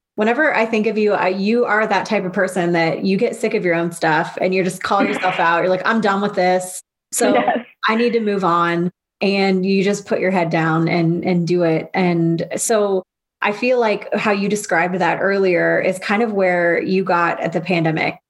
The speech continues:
Speaker 1: You kind of called me up and you're like, "All right, I'm
Speaker 2: Right.
Speaker 1: this far into recovery. Everything in my being is telling me to go back. And I know I won't want to,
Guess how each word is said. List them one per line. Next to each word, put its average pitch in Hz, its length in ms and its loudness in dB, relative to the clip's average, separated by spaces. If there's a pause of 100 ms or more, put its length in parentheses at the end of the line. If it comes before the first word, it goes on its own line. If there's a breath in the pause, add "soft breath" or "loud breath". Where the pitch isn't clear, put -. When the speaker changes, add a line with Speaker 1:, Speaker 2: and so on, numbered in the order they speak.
(300)
Speaker 1:
You 185 140 -2
kind 214 140 2
of 208 60 -2
called 190 240 0
me 170 140 0
up 160 240 0
and 170 100 0
you're 170 100 2
like, 165 160 0
"All 175 120 0
right, - 340 -2 (320)
I'm 226 160 2
Speaker 2:
Right. - 120 0
Speaker 1:
this - 180 -8
far 226 280 2
into 196 180 0
recovery. 180 840 2 (260)
Everything 233 420 0
in 202 120 0
my 185 160 2
being 175 380 0
is 175 120 0
telling 185 320 0
me 185 140 2
to 180 60 0
go 185 200 2
back. 165 460 0
And 190 120 0
I 185 80 2
know 214 140 2
I 214 60 2
won't 190 180 -2
want 170 280 -2
to, 165 500 0